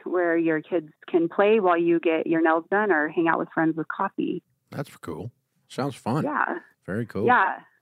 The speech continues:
Speaker 1: I'm excited about it,
Speaker 2: Okay.
Speaker 1: so.
Speaker 2: So what kind of, um, disgruntled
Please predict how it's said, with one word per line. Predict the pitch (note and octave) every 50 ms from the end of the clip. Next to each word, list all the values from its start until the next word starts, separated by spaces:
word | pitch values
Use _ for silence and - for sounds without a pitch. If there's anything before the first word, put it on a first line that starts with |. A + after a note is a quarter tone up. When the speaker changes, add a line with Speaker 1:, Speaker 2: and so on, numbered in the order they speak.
| _ _ _
Speaker 1:
I'm | - F#4+ F#4+
excited | F#4 - - F#3 F#3+ F3+ F3 D#3
about | - - - - -
it, | - - - - D#3+
Speaker 2:
Okay. | D3+ -
Speaker 1:
so. | - - -
Speaker 2:
So | D#3+ - C#3 C3
what | C3 C#3+ E3 F3+ - _
kind | - - D#3 C#3 D3+ D3+ C#3+ C3+
of, | C3 A#2+ G#2 F#2+ G2+
um, | D2 G#2 G#2 G2+ G2+ G2+ G2 F#2+ F#2+ F#2 _ _ _ _ _ _ _ _ _ _ _ _ _ _ _ _ _ _ _ _ _ _ _ _ _ _ _ _ - _
disgruntled | - C#3 C#3+ - - - - B2+ B2+ C3+ B2 - G#2+ F#2+ F#2+ F#2 G2